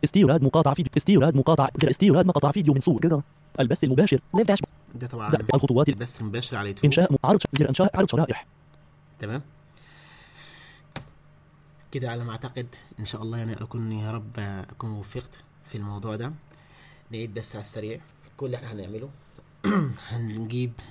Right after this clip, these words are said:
Speaker 3: حساب جيميل، هنفتح يوتيوب من أي متصفح، هنتحرك بالتاب هنلاقي حاجة اسمها تسجيل الدخول. تسجيل الدخول. تمام. بعد تسجيل الدخول هندخل،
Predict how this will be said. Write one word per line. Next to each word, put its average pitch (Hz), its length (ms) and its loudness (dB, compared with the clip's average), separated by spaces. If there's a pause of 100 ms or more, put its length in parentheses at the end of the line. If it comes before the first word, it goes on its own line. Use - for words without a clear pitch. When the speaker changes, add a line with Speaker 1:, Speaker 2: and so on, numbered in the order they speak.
(100)
Speaker 3:
حساب 120 420 -6
جيميل، 113 400 -8 (760)
هنفتح 117 380 -12
يوتيوب 120 480 -8
من 104 140 -8
أي 117 240 -6
متصفح، 127 600 -8 (1800)
هنتحرك 113 640 -6
بالتاب 127 460 -8 (140)
هنلاقي 120 380 -8
حاجة 120 300 -10
اسمها 123 520 -10
تسجيل 123 640 -8
الدخول. 110 500 -8 (560)
تسجيل 117 580 -8 (280)
الدخول. 107 420 -12 (440)
تمام. 113 260 -8 (600)
بعد 117 180 -4
تسجيل 117 260 -8
الدخول 127 500 -6
هندخل، 123 720 -6